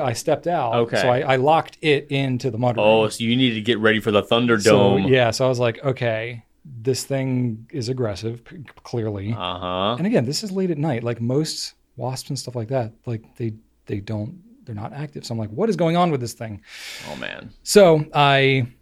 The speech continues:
Speaker 1: go and I, I get the vacuum, and I'm like, "Okay, I'm gonna try to suck this thing up in the vacuum," but I'm thinking through it, and I'm like,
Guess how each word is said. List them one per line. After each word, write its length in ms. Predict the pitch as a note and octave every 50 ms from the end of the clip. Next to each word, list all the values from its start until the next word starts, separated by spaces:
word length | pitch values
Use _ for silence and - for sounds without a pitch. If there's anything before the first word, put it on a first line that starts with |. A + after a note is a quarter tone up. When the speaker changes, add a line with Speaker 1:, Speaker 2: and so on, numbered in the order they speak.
| _ _ _ _ _ _ _ B2+ A2+
Speaker 1:
go 280 | G#2+ C3+ C#3+ E3 F3+ F#3
and 60 | F3 D3+
I, 120 | C3 B2+ -
I 80 | - A#2
get 180 | G#2+ C#3 C#3+ D3
the 80 | D#3
vacuum, 840 | G#2 G2 G#2 A#2 A#2 A#2+ B2 - - A#2+ G#2+ G2 G2 G2+ G2+ G2+ B2+ -
and 140 | F3+ B2 A#2+
I'm 140 | A2+ A2+
like, 300 | A2 G#2+ A2 G#2 - - _ - -
"Okay, 160 | G#2+ - B2
I'm 80 | G#2+ G#2+
gonna 100 | A2 G#2+
try 200 | - - A#2+ C3+
to 60 | C#3+
suck 220 | - - D3 C#3+ -
this 120 | C#3+ -
thing 160 | - C#3 B2+
up 100 | A#2+ -
in 60 | C3
the 80 | A#2 A2
vacuum," 440 | G2+ A2+ A2 A2 - - A2+ G#2+ G#2
but 80 | G2+ G#2
I'm 80 | G#2
thinking 320 | - - C3 C3 D#3+ D3+ C#3
through 220 | C#3 B2 A#2 A2
it, 20 | B2
and 80 | B2
I'm 120 | A2 A2 A2
like, 240 | A2 A2 A2+ -